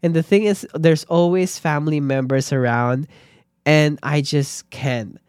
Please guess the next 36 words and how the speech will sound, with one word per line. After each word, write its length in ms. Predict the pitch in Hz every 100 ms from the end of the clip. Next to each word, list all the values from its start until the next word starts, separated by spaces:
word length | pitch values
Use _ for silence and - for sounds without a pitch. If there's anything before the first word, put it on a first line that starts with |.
| _
So 260 | - 190
what 240 | 165 165 175
I 140 | 208
do 340 | 214 214 165 143
is 240 | 143 147
I 160 | - 151
always 480 | 147 175 196 226 202
make 220 | 170 160
sure 260 | - 160
that 180 | 139 135 -
I 160 | 143
bring 380 | 143 143 156 202
one 220 | 208 170
of 120 | 165 156
those 540 | 151 139 139 - - 147
deodorizing 1120 | 170 175 208 214 233 202 190 - 185 180 175 _ _ _ _ _
thing 200 | 180 180
that 160 | 175 139
we 220 | 143 165
have 300 | 147 151 160
in 120 | 143
the 120 | 143 127
hospital 500 | 135 147 - 202 202
and 180 | 175
always 340 | - 156 165 -
put 200 | - 156
it 80 | 135
in 80 |
my 100 | 135
patient's 560 | 135 147 135 - 127 -
room 360 | 262 269 151 143 _ _ _ _ _
just 280 | - 175 -
to 60 | 240
make 220 | 233 262
sure 300 | - 202 175
that 220 | 160 151